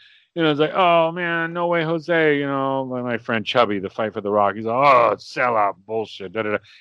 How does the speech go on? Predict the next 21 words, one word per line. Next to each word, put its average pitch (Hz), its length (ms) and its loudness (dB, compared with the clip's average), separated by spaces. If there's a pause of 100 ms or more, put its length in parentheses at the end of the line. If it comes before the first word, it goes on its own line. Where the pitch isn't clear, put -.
And 85 140 -14
then 107 180 -6
when 92 140 -12
this 139 200 2
came 104 300 -6
out, 90 200 -6
it's 80 100 -16
like, 90 180 -6 (500)
"Oh, 123 520 4
my 110 360 0
God." 95 480 2
You 92 120 -10
know, 92 60 -10
it's 87 120 -16
like, 92 240 -6
"Dude, 101 300 -2 (400)
they're 101 120 -2
back." 104 320 2 (300)
That's - 220 -4
fucking - 340 -8
amazing. 90 500 -16